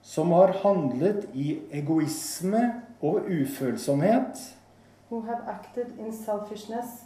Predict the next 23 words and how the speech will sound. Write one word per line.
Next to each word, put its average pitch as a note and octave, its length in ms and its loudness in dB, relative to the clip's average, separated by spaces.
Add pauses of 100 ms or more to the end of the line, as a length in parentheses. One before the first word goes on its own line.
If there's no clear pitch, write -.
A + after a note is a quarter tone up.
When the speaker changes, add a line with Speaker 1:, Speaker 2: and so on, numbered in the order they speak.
(120)
Speaker 2:
and G#3 200 -6 (140)
insensitivity. G#3 1120 -10 (560)
Speaker 1:
Og E3 140 2
som F3 260 4
har F#3 180 4
tatt D#3+ 260 -6
feil D3+ 520 -4
valg. D3 340 6 (600)
Speaker 2:
Who A#3 160 -6
have A3+ 180 -4
made G#3+ 280 -4 (240)
wrong G#3 280 -6
choices. G3 640 -14 (1080)
Speaker 1:
Evangeliet D#3+ 760 6
er E3+ 200 8
for F#3+ 100 4
mennesker F#3 600 6
som F#3+ 340 2 (160)
ikke G#3+ 600 -4
har G3 440 0
innsett C#3+ 720 2
konsekvensene D#3+ 1000 0
av D3+ 220 2